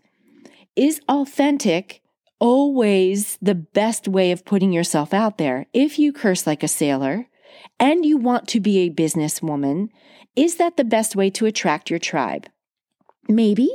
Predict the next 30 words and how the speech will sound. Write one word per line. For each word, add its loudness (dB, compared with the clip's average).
if 2
you 2
want 0
to 0
attract 0
other 2
people -2
that, 2
you 0
know, 2
show 0
up -2
a 0
hot -2
mess -2
and 0
don't 0
have 0
great -2
language, -2
lack 0
professionalism. -2
But 0
this 0
one 2
particular -2
person 0
I'm 0
thinking 0
of, 0